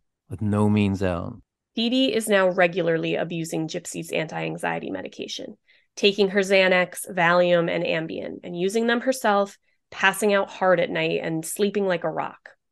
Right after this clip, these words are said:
Speaker 2: So the nighttime becomes Gypsy's time.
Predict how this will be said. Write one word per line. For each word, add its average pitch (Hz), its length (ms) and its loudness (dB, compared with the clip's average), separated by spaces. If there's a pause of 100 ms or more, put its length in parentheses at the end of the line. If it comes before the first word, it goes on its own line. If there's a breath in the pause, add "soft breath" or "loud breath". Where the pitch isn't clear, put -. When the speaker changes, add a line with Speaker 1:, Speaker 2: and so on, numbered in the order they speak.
(320)
Speaker 2:
So - 180 -6
the 165 120 -4
nighttime 311 760 0 (520)
becomes 175 600 -6 (140)
Gypsy's - 580 -10
time. - 420 -14